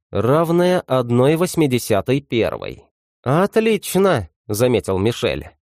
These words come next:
«Ж – сила тяжести, которая во Флориде равна девяти метрам и восьмидесяти одному сантиметру.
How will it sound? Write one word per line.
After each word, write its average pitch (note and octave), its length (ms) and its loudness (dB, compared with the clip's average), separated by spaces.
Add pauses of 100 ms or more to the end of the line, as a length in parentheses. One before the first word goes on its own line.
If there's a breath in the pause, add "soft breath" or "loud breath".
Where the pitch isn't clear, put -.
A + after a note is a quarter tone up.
(400)
«Ж – A2 480 0 (120)
сила F3 380 2
тяжести, G#2+ 640 -2
которая D3 520 2
во C#3 80 2
Флориде E3 500 0
равна D#3+ 500 2
девяти D#3+ 460 0
метрам G2 640 0
и F#3+ 360 0
восьмидесяти F#3 640 0
одному E3 440 2
сантиметру. D3 920 0